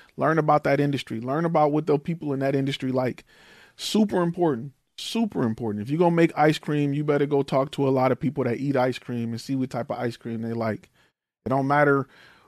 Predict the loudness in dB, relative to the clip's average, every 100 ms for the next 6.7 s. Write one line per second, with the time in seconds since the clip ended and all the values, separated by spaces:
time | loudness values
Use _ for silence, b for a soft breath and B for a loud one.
0 | b -2 4 4 6 4 4 0 -6 -10
1 | -4 -2 -2 -2 0 4 4 4 2 0
2 | -4 -2 -2 -2 -2 -2 2 4 6 4
3 | 0 -2 -4 -2 -2 -2 0 0 -2 -6
4 | -8 -6 -4 -4 -6 -4 -2 0 -2 -2
5 | 0 0 2 0 -2 -2 -4 -4 0 2
6 | 2 0 0 2 2 0 -4